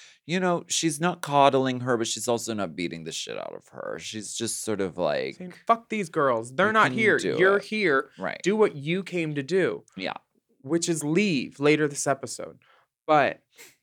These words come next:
Speaker 2: I understand what Spanky's doing. She's just trying to be a good sister and help this girl through and get this bitch back to the mirror to get her face on.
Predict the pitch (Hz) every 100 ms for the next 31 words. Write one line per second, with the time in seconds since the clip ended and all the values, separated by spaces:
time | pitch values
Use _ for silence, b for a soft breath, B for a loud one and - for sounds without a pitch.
0 | b 147 147 - 165 190 196 - 180 156
1 | 147 151 - - 139 139 147 143 151 135
2 | 127 123 131 127 127 127 135 127 123 120
3 | 117 120 - 127 - 120 120 117 123 -
4 | 120 117 117 120 117 117 b - 120 113
5 | - 131 135 - 127 120 - 117 127 117
6 | 117 113 113 107 107 - - - -